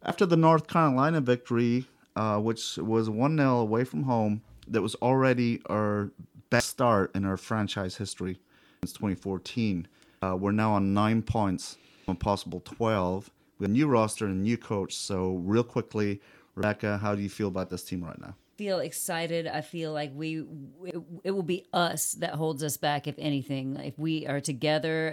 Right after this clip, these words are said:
Speaker 2: and we believe in each other, that we can build each other into a massive force of soccer greatness. And I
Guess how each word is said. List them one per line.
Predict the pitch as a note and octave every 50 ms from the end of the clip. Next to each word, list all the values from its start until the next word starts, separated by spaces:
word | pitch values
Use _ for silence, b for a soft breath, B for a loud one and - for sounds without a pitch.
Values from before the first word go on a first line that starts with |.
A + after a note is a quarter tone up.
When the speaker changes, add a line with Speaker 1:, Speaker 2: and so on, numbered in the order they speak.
| -
Speaker 2:
and | - D3 C#3 C3+ C3+
we | C3+ C#3+ C#3+
believe | - C3+ C3+ C3+ C#3 D3+ D#3 D3
in | E3 D#3+
each | D#3 D3+ C3 - E3
other, | C#3 C#3 C#3 C#3 C3+ C3+ C3
that | B2+ A#2
we | C3 C#3+ C#3
can | D3+ C#3 B2+ B2+
build | A#2+ - D3 C#3 C#3 C3+ C3
each | C3 A#2+ - C#3+
other | B2+ A#2+ B2
into | A2 A#2 B2 A#2 - - D3 C3 B2 A#2+ A#2 A2+ -
a | - A#2+ A#2 A2 A2 A2 B2 C3+
massive | D#3+ D#3+ E3 E3+ F3 E3 D#3 C#3+ C#3+ C#3 D3 - - D#3+ C#3+ B2+ A2+ - - - -
force | - D#3+ C#3+ C3+ C3 C3 - C3+
of | A2+ -
soccer | - D3 A#2+ B2+ B2 -
greatness. | B2 - - C3+ B2+ A2 - A#2+ A#2 B2 -
And | - - B2 B2+
I | A#2+ A2+ -